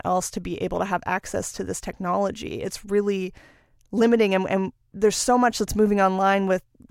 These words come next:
government resources and filing your taxes and all these things that are easier and more efficient if you can do them online. And if you don't have access to that,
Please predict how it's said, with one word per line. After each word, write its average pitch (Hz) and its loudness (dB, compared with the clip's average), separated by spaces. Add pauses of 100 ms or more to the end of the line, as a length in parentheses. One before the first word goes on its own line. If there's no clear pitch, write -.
government 214 4
resources 185 -2
and 180 -4
filing 208 2
your 208 0
taxes 208 -2
and 185 0
all 202 4
these 220 -4
things 208 -2
that 202 2
are 196 2
easier 202 0
and 185 2
more 190 0
efficient 196 -2
if 190 -6
you 196 -8
can 190 -4
do 190 -4
them 185 -2
online. 185 0
And 190 -2
if 185 -6
you 196 -6
don't 202 0
have 208 0
access 202 -2
to 202 -2
that, 185 0